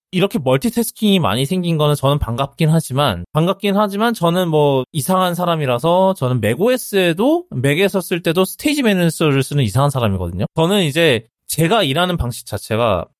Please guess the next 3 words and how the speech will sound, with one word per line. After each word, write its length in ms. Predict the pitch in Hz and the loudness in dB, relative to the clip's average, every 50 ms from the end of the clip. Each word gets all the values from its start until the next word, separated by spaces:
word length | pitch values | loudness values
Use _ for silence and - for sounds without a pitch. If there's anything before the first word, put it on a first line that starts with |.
| _ - | _ -6
하나의 680 | - 359 392 415 415 403 392 381 359 349 330 254 - - - | -4 -2 0 0 2 2 2 2 2 0 0 -2 -4 -6 -4
무조-, 360 | 160 120 151 160 277 - _ _ _ - - 151 160 - - - | -2 -2 -2 -2 -4 -10 _ _ _ -10 -6 -4 -4 -4 -2 0
웬만하면은 840 | 160 139 156 180 208 240 233 226 220 208 214 214 254 330 381 392 | 0 2 4 4 4 4 4 4 2 2 2 2 2 0 -2 -4